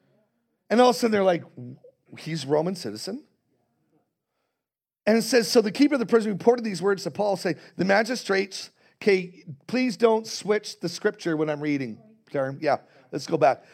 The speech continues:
"So this keeper of the prison reported these words to Paul, saying, 'The magistrates have s-, sent to let you go. Now, therefore, depart and go in peace.'"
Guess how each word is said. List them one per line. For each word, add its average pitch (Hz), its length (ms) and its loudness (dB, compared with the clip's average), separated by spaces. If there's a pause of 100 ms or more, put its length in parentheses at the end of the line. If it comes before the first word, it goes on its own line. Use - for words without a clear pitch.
(100)
"So - 160 4
this 214 220 -2
keeper 269 320 2
of 277 60 2
the 269 80 2
prison 208 340 2
reported 220 420 2
these 226 180 -4
words 202 220 0
to 202 60 -8
Paul, 180 240 0
saying, 175 320 -2 (280)
'The 160 100 0
magistrates 226 760 0
have 185 100 -2
s-, - 460 -12
sent 247 480 2 (880)
to 175 160 0
let 220 220 4
you 208 160 2
go. 151 380 2 (140)
Now, 233 360 4
therefore, 165 640 0 (160)
depart - 600 0 (680)
and 143 200 -6
go 151 260 0
in 156 100 -6
peace.'" - 480 -14